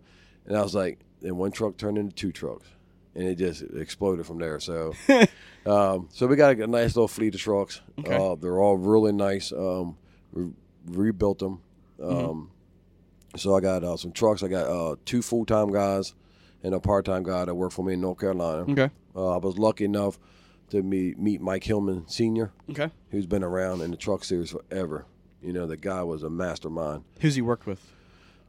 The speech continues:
Speaker 1: Well, he owned his own teams. He was hooked up with the Germain brothers.
Speaker 2: Okay.
Speaker 1: Um,
Speaker 2: Wow.
Speaker 1: yeah, Ty
Speaker 2: Germain
Speaker 1: Bo-,
Speaker 2: brothers.
Speaker 1: oh, yeah,
Speaker 2: Wow.
Speaker 1: Ty Bodine used to drive his
Speaker 2: Yeah.
Speaker 1: trucks back in the day when they were dominating.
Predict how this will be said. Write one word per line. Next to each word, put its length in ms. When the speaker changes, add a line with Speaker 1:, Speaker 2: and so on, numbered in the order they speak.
Speaker 1:
Well, 120
he 100
owned 160
his 100
own 160
teams. 420
He 100
was 160
hooked 180
up 80
with 120
the 40
Germain 400
brothers. 480
Speaker 2:
Okay. 220
Speaker 1:
Um, 80
Speaker 2:
Wow. 280
Speaker 1:
yeah, 200
Ty 240
Speaker 2:
Germain 160
Speaker 1:
Bo-, 40
Speaker 2:
brothers. 280
Speaker 1:
oh, 80
yeah, 140
Speaker 2:
Wow. 60
Speaker 1:
Ty 200
Bodine 480
used 140
to 60
drive 300
his 140
Speaker 2:
Yeah. 80
Speaker 1:
trucks 240
back 240
in 80
the 40
day 200
when 140
they 60
were 120
dominating. 760